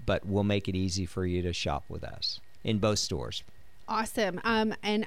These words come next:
Speaker 2: what are your hours right now?
Speaker 1: We're open, uh, ten to six Monday through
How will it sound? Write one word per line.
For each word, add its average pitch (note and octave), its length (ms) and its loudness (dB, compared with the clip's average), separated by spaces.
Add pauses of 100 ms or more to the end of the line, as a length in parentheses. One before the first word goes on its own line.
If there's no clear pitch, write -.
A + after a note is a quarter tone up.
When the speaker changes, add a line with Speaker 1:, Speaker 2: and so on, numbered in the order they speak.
(100)
Speaker 2:
what G3 360 2
are G#3 220 4
your G3 200 2
hours F#3 380 0
right E3+ 180 -2
now? B2+ 260 -4 (380)
Speaker 1:
We're A2+ 320 8
open, A2 540 6
uh, F#2 680 6 (220)
ten B2+ 760 2
to C3+ 140 0
six - 580 2
Monday G#2 460 4
through F#2 520 2